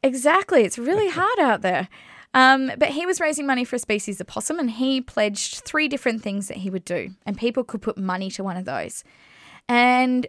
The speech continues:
Speaker 1: the cause that he decided to do, he's, he went out for one day a week for a month, and he cleaned up a beach.
Speaker 2: How's that for commitment?
Speaker 1: I
Speaker 2: He's
Speaker 1: know.
Speaker 2: seven.
Speaker 1: Seven.
Speaker 2: Now
Speaker 1: He went out there with his mum and dad, and the three of them went out with their garden gloves on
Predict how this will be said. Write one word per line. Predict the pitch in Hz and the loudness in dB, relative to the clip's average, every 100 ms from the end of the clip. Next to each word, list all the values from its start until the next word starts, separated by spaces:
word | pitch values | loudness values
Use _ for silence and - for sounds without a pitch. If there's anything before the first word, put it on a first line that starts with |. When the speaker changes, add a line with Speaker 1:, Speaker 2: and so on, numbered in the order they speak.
| - | -4
Speaker 1:
the | 269 | -6
cause | - 302 339 - | -4 -2 0 -2
that | - | -4
he | 254 247 | -4 -4
decided | 240 226 214 208 | -6 -2 0 -2
to | 196 | -4
do, | - 269 | -4 -4
he's, | 254 254 - | -4 -8 -10
he | - 285 | -6 -2
went | 277 262 | 0 2
out | 226 226 _ | 2 -2 _
for | 196 | -6
one | 196 233 262 262 | -2 0 2 2
day | 220 214 | 0 0
a | 208 | 0
week | 202 330 - _ | -2 -2 -8 _
for | - 202 | -4 -2
a | |
month, | 196 453 - - _ _ _ _ _ | 0 -2 -4 -20 _ _ _ _ _
and | - | -4
he | 302 | -4
cleaned | 311 277 262 | -2 -2 0
up | 247 240 | 0 -4
a | |
beach. | 190 - - - - _ _ _ _ _ _ _ | -8 -10 -10 -16 -16 _ _ _ _ _ _ _
Speaker 2:
How's | 185 185 | -8 -2
that | 135 - | -4 -4
for | - 120 | -14 -14
commitment? | - 95 - 73 _ _ | -8 -8 -8 -18 _ _
Speaker 1:
I | - | -4
Speaker 2:
He's | 285 | -2
Speaker 1:
know. | 359 392 | 0 0
Speaker 2:
seven. | 415 302 175 147 | 0 2 -2 -4
Speaker 1:
Seven. | - - 349 381 247 190 - - | -12 -4 0 2 0 -2 -10 -6
Speaker 2:
Now | 277 | 0
Speaker 1:
He | 277 | 2
went | 277 302 | 4 4
out | 311 | 4
there | 294 262 | 4 4
with | 262 | 4
his | 240 208 | 2 -2
mum | 214 262 | 2 2
and | 294 262 | 2 0
dad, | 226 226 226 - | 2 2 0 -2
and | 208 | -4
the | 202 | -4
three | - 262 277 | -2 0 0
of | 277 | 0
them | 240 | 0
went | 214 185 | 0 -2
out | 180 - | -4 -8
with | - | -6
their | 180 185 | -4 -2
garden | - 277 269 269 | 6 8 8 4
gloves | 220 208 214 220 | 2 2 2 0
on | 208 202 208 | 0 0 -2